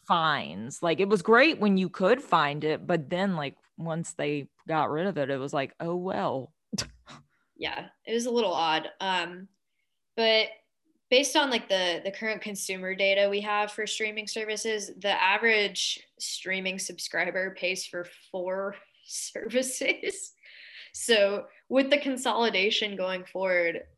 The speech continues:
Speaker 2: maybe it'll just be the big four, or maybe if you have, like, a niche one for a certain type of, you know,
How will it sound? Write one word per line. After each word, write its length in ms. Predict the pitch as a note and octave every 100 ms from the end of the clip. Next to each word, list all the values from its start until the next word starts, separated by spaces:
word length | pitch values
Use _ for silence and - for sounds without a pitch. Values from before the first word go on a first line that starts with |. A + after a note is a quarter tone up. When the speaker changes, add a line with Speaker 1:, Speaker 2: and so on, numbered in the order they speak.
| _
Speaker 2:
maybe 320 | F#3 F#3 F#3
it'll 180 | F#3 F3+
just 300 | F3+ F3+ -
be 120 | G3+
the 100 | F#3+ F#3+
big 200 | G3 G3
four, 460 | - G#3+ G#3 E3+
or 40 | F3
maybe 300 | F3 E3+ E3+
if 120 | E3
you 100 | E3+
have, 220 | E3 E3
like, 220 | C#3+ - -
a 80 |
niche 320 | D#3+ E3+ - -
one 300 | F#3+ F#3 F#3
for 200 | D#3+ D#3
a 60 |
certain 380 | - F3 D#3+ E3
type 220 | D#3+ G3 -
of, 220 | D#3+ D#3+ - _ _ _ _ _ _ _ _ _ _ _ _ _
you 120 | G3 E3
know, 340 | C3+ D#3